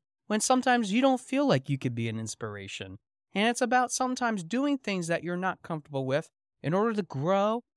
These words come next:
and be able to do even bigger things. But it all starts with having that vision. We can often get derailed from even some of the best places that we often think can be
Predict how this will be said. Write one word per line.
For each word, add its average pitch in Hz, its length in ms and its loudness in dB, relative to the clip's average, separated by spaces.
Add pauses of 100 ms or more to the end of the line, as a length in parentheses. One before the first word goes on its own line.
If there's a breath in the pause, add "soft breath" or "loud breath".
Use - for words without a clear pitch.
(120)
and 160 160 0
be 190 220 0
able 220 160 0
to 214 80 -2
do 165 400 2 (140)
even 160 300 -2
bigger 120 320 -2
things. 107 640 -6 (840)
But 180 140 6
it 180 80 10
all 190 340 10
starts - 800 2
with 120 120 -4
having 143 340 0
that 123 180 -2
vision. 110 520 -6 (760)
We 127 120 -10
can 127 140 -4
often 165 320 2
get 147 260 -2
derailed 127 600 0
from 120 280 -6
even 165 240 -6
some 165 200 -4
of 165 100 -2
the 127 140 -6 (120)
best 170 260 0
places 139 520 -4
that 117 140 -6
we 123 140 -10
often 139 380 -4
think 117 340 -10 (220)
can 190 300 -4
be 117 360 -6